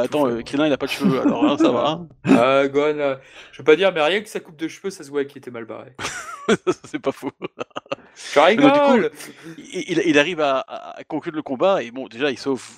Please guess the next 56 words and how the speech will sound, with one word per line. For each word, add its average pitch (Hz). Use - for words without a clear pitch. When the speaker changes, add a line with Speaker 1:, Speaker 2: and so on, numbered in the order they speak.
Speaker 2:
bon, 120
même 131
si 120
c'est 135
pas 113
vraiment 117
son 127
but, 139
mais 117
il 123
arrive 123
à 120
quand 123
même 123
sauver 120
Gohan 117
et, 110
et -
Krillin, 147
et 123
en 123
même 120
temps, 185
il 123
arrête 120
le 120
combat 147
d'un, 110
euh, 120
d'une 113
manière, 117
euh, 113
directe, -
quoi, 107
même 123
si -
Guldo 131
a 131
dit 120
après, 156
c'est -
pas 147
juste, 123
euh, -
avec 127
la 135
côte 139
tête 127
coupée, 131
mais 117
oui, 131
bah, -
on -
s'en -
fout, 143
hein. 143